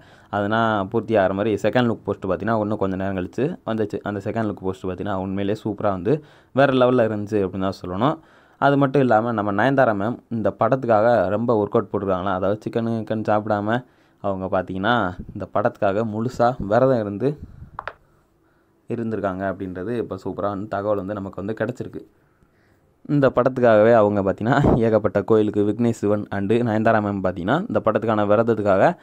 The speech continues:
ஏகப்பட்ட கோயிலுக்கு வந்து போயிருக்காங்க. கன்னியாகுமரி, ராமேஸ்வரம், அப்படியே சுத்தி ரவுண்ட்ஸு, திருச்செந்தூர், இந்த மாதிரி எல்லா இடத்துக்கும் போயிருந்தாங்க. அப்பப்போ வெளியான புகைப்படங்கள்லாம் பார்த்தீங்கன்னா, எல்லாம் வேற லெவல்ல வந்து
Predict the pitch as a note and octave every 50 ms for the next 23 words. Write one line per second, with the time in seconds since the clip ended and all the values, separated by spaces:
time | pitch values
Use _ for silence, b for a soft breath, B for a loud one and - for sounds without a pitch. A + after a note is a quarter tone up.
0 | B B B B B B B - C3+ C#3 C#3+ C#3 B2 B2+ - - - - - B2
1 | B2+ A#2+ A2 A2+ G#2+ A2 A#2 A2+ A2+ A2 G#2+ G#2+ G#2+ G#2 G#2 G2 - G#2 G#2+ A2
2 | G#2+ G#2 G2 G#2 G2+ G2+ G2+ G2+ G2 F#2+ G2+ G#2 G2+ - G#2 F#2+ F#2 G2 G2+ -
3 | - - G2 G2+ A#2 A#2+ A2+ A2 - B2+ G2+ A2+ A2 - - A2 A2 G#2+ A2 G#2+
4 | - - G2 - - _ _ _ _ _ - A#2 A2 - A2+ A2 G#2 G#2+ G#2 G#2
5 | G2+ G2+ G2+ G#2 G#2+ G#2 G#2+ G2+ G2+ G#2 G#2 G2+ G2+ A2+ G#2 G#2 G2 G#2 G2+ G2+
6 | F#2+ G2 F#2+ G#2+ C#3+ - - A#2 - A#2 A2 - B2+ B2 A2+ A2+ G2+ G2+ A2 A2
7 | A#2+ A2+ G#2+ G#2 - _ - - A2+ A2+ A2+ G#2+ A2 G#2 G#2 A2 A2 G#2 G2+ G2+
8 | F#2 G#2 G#2+ G#2 G2 G2+ G#2 G#2 G2+ G#2 G#2+ G#2 G#2+ G#2+ G#2+ G#2 G#2+ A2 G2+ F#2
9 | G2+ G2 G2+